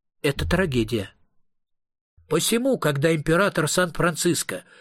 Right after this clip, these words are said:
с воплями промчался по стоянке и вписался физиономией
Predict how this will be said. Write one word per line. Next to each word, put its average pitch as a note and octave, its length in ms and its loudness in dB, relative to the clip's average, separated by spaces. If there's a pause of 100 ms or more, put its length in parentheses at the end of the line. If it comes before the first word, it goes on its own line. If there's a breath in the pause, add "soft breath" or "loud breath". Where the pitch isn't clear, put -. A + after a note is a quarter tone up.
(240 loud breath)
с - 220 -4
воплями E3+ 480 4
промчался D#3+ 640 0
по D3+ 140 -2
стоянке D3+ 580 0
и D#3+ 180 -2
вписался D#3 680 0
физиономией C#3 800 0